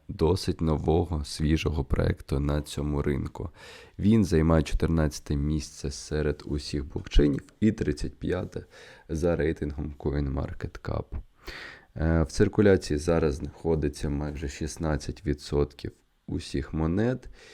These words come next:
І, е, як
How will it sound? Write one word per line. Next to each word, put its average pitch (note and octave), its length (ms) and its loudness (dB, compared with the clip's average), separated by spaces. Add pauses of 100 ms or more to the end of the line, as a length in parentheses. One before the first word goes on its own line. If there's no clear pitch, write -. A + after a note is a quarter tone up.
(360)
І, G2+ 380 4 (160)
е, D#2 880 0 (200)
як D#2+ 360 0